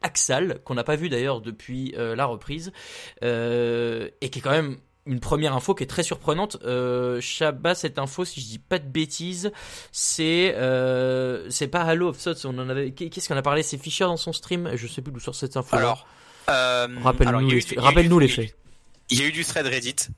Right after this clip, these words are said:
Speaker 2: clairement, euh, dont un qui résumait, euh, qui... qui traduisait ce que... ce qui s'était dit sur le... ce qui a été dit par Fischer sur, euh, sur son stream diman-, dimanche dernier avant les... avant les matchs asiatiques. Et, euh, sinon, euh, pour Axal, euh, bah, c'est,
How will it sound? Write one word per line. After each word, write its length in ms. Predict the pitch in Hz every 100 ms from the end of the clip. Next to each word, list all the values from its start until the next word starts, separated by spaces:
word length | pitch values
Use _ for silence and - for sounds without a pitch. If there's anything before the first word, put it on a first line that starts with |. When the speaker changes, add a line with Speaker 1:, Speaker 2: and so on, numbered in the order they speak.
| _
Speaker 2:
clairement, 420 | - 117 113 117 151 - _ _ _ 127
euh, 640 | 117 113 113 110 110 110 117
dont 160 | 143 -
un 160 | 165
qui 180 | 165 -
résumait, 540 | 127 127 131 135 139 123
euh, 320 | 110 107 107
qui... 320 | - 113 117
qui 120 | - -
traduisait 500 | - 127 127 131 143
ce 140 | -
que... 320 | - 110 110
ce 80 | -
qui 80 | 131
s'était 180 | - 120
dit 160 | 127
sur 220 | - 127
le... 260 | 110 107 107
ce 80 | -
qui 80 | 117
a 20 |
été 160 | 110 120
dit 100 | 143
par 160 | 127
Fischer 300 | - 123 - 131
sur, 220 | - 110
euh, 140 | 107
sur 120 | 107 123
son 140 | 123
stream 300 | - - 135
diman-, 400 | 123 117 117 113
dimanche 300 | 113 120 117
dernier 280 | 117 117 123
avant 160 | 113
les... 140 | 113 113
avant 180 | - 120
les 80 | 127
matchs 220 | 127 -
asiatiques. 500 | 113 110 - 170 - _ _ _ -
Et, 180 | - 120
euh, 120 | 117
sinon, 440 | 117 - 135 185 147
euh, 220 | 120 117 -
pour 220 | 131 127
Axal, 420 | 123 - 175 196 - - _ _ -
euh, 400 | 123 117 110 110
bah, 160 | 117 110
c'est, 360 | - - 127